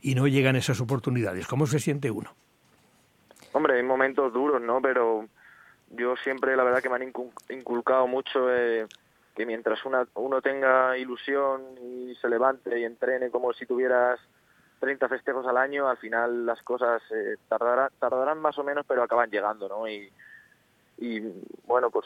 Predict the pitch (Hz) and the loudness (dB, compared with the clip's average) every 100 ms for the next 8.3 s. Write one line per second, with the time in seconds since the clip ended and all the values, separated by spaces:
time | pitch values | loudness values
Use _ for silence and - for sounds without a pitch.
0 | - - 107 110 117 117 113 110 127 117 | -6 -4 0 2 2 2 4 4 2 -2
1 | 107 127 123 113 107 107 107 104 101 _ | -2 0 2 2 0 -4 -6 -8 -14 _
2 | _ - 104 107 113 117 120 120 120 120 | _ -6 -6 -2 -2 0 0 2 4 2
3 | 120 127 120 117 113 127 123 120 120 120 | 0 -4 -6 -6 -6 -2 2 2 0 -2
4 | 117 117 127 120 113 110 - 120 117 113 | -2 0 -2 0 0 -2 -2 -2 0 -2
5 | 113 123 101 92 90 98 104 107 110 - | -4 -4 -6 -6 -8 -6 -4 -4 -4 -2
6 | 110 120 110 113 113 113 110 110 107 113 | 0 0 0 -2 -4 -4 -4 -4 -4 0
7 | 117 110 113 113 113 - 110 - 131 120 | 2 2 -2 -8 -10 -4 -4 -2 -2 0
8 | 104 104 | -2 -4